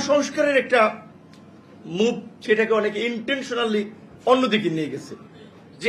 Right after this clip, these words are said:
এখন আমরা বলছি যে মনে করি যে সুষ্ঠুভাবে জাতীয় নির্বাচনটা হোক, তার আগে আসলে আরেকটা গণভোট আয়োজনের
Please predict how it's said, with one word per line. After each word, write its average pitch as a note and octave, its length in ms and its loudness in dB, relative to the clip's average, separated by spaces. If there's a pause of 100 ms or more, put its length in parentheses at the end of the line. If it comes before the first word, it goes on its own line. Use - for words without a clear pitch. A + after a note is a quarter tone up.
(160)
এখন C#4 180 0 (120)
আমরা A#3 260 2 (800)
বলছি B3+ 200 0 (120)
যে C4+ 80 2 (440)
মনে A3+ 200 6
করি C4+ 140 0 (100)
যে C4 60 4 (520)
সুষ্ঠুভাবে C4 580 0
জাতীয় A3+ 300 4
নির্বাচনটা F#3+ 480 -2
হোক, A#2 100 -8 (520)
তার A3 140 2 (120)
আগে A#3 140 4 (100)
আসলে C4+ 240 4 (180)
আরেকটা C4+ 340 0 (120)
গণভোট A3 420 2 (100)
আয়োজনের G3 380 2